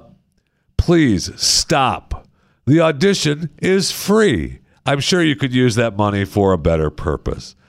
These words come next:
I love that you want to work with me. I love that you invested yourself. But when you do things like this, it puts my team on high alert and makes me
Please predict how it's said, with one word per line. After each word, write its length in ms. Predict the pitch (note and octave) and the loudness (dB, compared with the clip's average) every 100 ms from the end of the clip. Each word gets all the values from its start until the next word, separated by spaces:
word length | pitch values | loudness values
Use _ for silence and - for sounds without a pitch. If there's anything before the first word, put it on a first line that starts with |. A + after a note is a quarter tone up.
| _ | _
I 100 | - | -2
love 240 | F#2+ G2 G#2+ | 2 2 2
that 160 | A2+ | 0
you 60 | A2+ | 2
want 140 | A2+ | 0
to 40 | A2+ | 2
work 240 | G#2 F2+ | 2 0
with 160 | F#2+ E2+ | -2 0
me. 220 | E2+ F2+ - - | -2 -2 -6 -8
I 100 | - | -2
love 240 | F#2 F#2 G#2+ | 2 2 2
that 220 | A2+ - | 0 2
you 100 | A#2+ | 0
invested 480 | G#2 G2 A#2 - A2 | 0 0 0 -2 -2
yourself. 600 | A#2 - G#2+ G2 F#2+ - _ _ _ _ _ _ | -2 0 0 0 -2 -8 _ _ _ _ _ _
But 140 | A#2 C3 | -2 0
when 120 | C#3+ | 2
you 80 | C#3+ | 0
do 240 | B2 G#3 | 0 0
things 380 | G#3 D3 G#2+ E2 | 0 -2 -2 -2
like 220 | D#2+ C2+ | -2 -4
this, 300 | - C2+ D2+ - _ _ _ _ _ _ - - | -6 -6 -8 -16 _ _ _ _ _ _ -10 -6
it 120 | F#2 | 0
puts 240 | B2+ - | 0 0
my 120 | A2 | -2
team 420 | G#2 - C#3+ G2 D#2+ | -2 -2 -2 -2 -6
on 160 | - E2+ | -6 -4
high 300 | D2 F#2+ F2 | -4 -2 0
alert 400 | F2 E2 C#2+ - _ _ _ _ - | 2 0 -2 -6 _ _ _ _ -8
and 180 | D#2 C2 | -6 -2
makes 420 | F2+ G2+ - - | -2 -2 -4 -2
me 380 | G2+ D#2 C#2 | -2 -2 -4